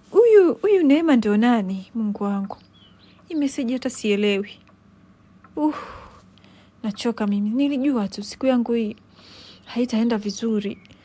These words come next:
Ni nini hiki sasa? Oh my God. What is this now? Eh,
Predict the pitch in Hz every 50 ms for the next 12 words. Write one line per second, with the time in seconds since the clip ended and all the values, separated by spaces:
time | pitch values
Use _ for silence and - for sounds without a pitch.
0 | - - - _ _ _ _ - - 233 233 277 339 359 311 277 262 254 - -
1 | - - 214 185 185 - - 202 - - - - - - _ _ _ - - _
2 | _ _ _ _ _ _ _ - - _ _ _ _ _ _ _ _ _ _ _
3 | _ _ _ _ _ _ _ - - - 254 254 240 226 208 196 190 185 190 214
4 | 208 202 196 190 - - - _ _ _ _ _ _ _ _ - 285 339 370 -
5 | - - 233 196 - - 233 233 254 247 - - 208 196 202 202 196 190 185 170
6 | - - - - _ _ _ _ - _ _ _ _ _ _ _ _ _ _ _
7 | _ _ _ _ _ _ _ _ _ _ _ _ _ _ _ _ - 523 571 571
8 | 494 - -